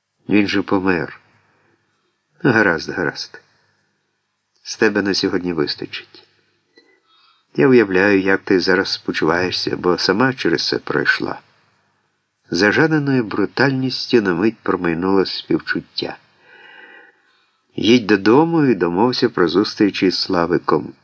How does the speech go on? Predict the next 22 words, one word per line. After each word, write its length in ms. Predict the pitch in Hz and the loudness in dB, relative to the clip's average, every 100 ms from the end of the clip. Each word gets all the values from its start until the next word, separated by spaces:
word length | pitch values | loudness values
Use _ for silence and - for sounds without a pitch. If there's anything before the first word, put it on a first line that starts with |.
| _ _ _ _ _ _ _ | _ _ _ _ _ _ _
А 140 | 92 | 0
на 100 | 101 | 2
Ілони 400 | 107 104 156 156 | 4 4 2 2
не 120 | 143 127 | 0 0
ображайся. 760 | 95 92 82 82 82 - - - _ _ _ _ _ _ - | 0 -4 -2 -4 -4 -6 -10 -14 _ _ _ _ _ _ 0
Як 240 | 101 - | 0 2
не 120 | 104 | 0
вона, 300 | 110 123 151 | 2 2 2
то 140 | 135 101 | 0 -2
хтось 320 | - 113 - | 2 2 2
інший 320 | 98 104 107 | 0 0 -2
розповів 480 | 95 - 90 95 90 | -4 0 0 0 0
би 100 | 80 | -2
тобі 360 | 82 82 85 | -2 2 2
про 280 | 78 - 90 | 0 0 0
грішки 520 | 82 95 87 - - | 0 -2 -2 -2 -6
чоловіка. 680 | 85 - 82 76 71 - - - - - - - - | -6 -2 0 0 -2 -6 -16 -18 -20 -20 -20 -20 -4
З 120 | 104 | 2
Ілоною 380 | 143 190 180 135 | 4 4 4 2
краще 320 | 113 151 - | 2 -2 -2
не 120 | 127 120 | -4 -2
сваритися. 720 | - 92 78 71 - - | 0 0 0 -2 -6 -8